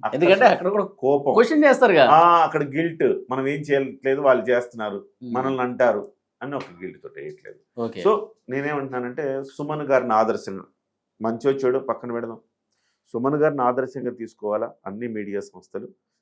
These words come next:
Speaker 1: ఈ రకంగా మీరు నిజంగా మీకు డబ్బులు మీ దగ్గర ఉంటేనే మీడియా సంస్థ పెట్టండి, లేకపోతే అనవసరంగా పెట్టి జనాల జీవితాలను ఆడుకోకండి.
Speaker 2: Hmm.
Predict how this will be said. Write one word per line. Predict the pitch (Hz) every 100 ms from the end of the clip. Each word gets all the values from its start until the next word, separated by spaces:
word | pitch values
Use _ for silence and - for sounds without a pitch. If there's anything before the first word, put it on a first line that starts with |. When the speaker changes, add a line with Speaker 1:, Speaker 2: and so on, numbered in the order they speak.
| _
Speaker 1:
ఈ | 110 147
రకంగా | 147 131 101 87 113
మీరు | 131
నిజంగా | 120 120 143 160 175
మీకు | 175 139 127
డబ్బులు | 98 117 - 180 185 196 - _ _ -
మీ | 107
దగ్గర | 131 156
ఉంటేనే | 156 220 247 254
మీడియా | 240 196 185
సంస్థ | 185 156 156
పెట్టండి, | 170 - 131
లేకపోతే | 120 143 156 160
అనవసరంగా | 180 185 180
పెట్టి | 160 165 160
జనాల | 143 143 151
జీవితాలను | 127 135 131 135 120
ఆడుకోకండి. | 127 127 98 - _ _ _ 127
Speaker 2:
Hmm. | 117